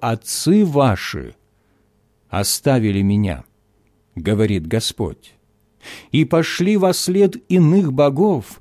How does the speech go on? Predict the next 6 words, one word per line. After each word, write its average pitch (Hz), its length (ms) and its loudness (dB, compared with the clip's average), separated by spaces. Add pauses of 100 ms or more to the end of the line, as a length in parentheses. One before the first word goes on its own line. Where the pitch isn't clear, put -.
(240)
и 147 120 0
служили 143 680 2
им, 139 520 0 (160)
и 160 140 0
поклонялись 147 1040 2
им, 123 380 -2